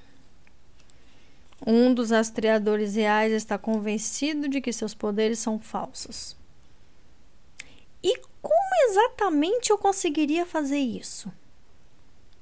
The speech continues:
"Acredito que a explicação inclua um sistema elaborado de espelhos, polias e talvez até hipnotismo." Eu me perdi um pouco.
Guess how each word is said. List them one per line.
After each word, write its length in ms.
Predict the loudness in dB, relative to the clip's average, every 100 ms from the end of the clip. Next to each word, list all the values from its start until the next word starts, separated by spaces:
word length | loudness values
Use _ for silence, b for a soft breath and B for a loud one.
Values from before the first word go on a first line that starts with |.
| -18 -6
"Acredito 640 | -4 2 2 4 4 2
que 100 | 2
a 40 | 2
explicação 640 | 2 -2 0 0 0 -2
inclua 480 | -2 -2 0 2 2
um 140 | 0 -2
sistema 500 | -2 -4 -2 0 2
elaborado 720 | 2 2 2 4 4 2 0
de 160 | 0
espelhos, 800 | 0 0 0 2 4 2 -2 -4
polias 720 | -6 0 2 2 2 0 0 0
e 460 | 2 4 6 4 2
talvez 460 | 6 6 8 4 4
até 260 | 0 2 4 4
hipnotismo." 840 | 2 2 2 0 -2 0 0 0 -4 -20 -20 -20 -20 -20 -20 -2
Eu 120 | 2
me 100 | 4
perdi 300 | 6 6 8
um 120 | 6 2
pouco. 380 | 2 0 -2